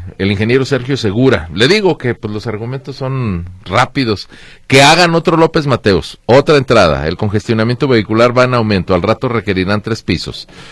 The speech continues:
Hablen del informe de Verónica Delgadillo, el único mérito de ella es ser la primer-, la primera mujer presidenta. Don Inge-, don Sergio Segura, pues deje que dé el informe, ¿no?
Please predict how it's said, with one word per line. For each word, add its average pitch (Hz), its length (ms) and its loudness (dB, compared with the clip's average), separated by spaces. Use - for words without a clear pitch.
Hablen 143 340 4
del 120 140 2
informe 127 340 0
de 123 100 4
Verónica 120 380 2
Delgadillo, 101 680 2
el 98 180 0
único 127 360 0
mérito 120 360 2
de 101 160 2
ella 135 300 2
es 101 140 -2
ser 113 120 0
la 120 140 0
primer-, 101 440 -2
la 98 140 2
primera 107 320 -2
mujer 104 300 -4
presidenta. 90 640 -4
Don 120 160 4
Inge-, 117 240 0
don 113 280 2
Sergio 139 260 2
Segura, 135 460 2
pues 95 160 -4
deje 151 260 2
que 107 140 2
dé 123 120 4
el 170 100 4
informe, 160 520 0
¿no? 240 240 -4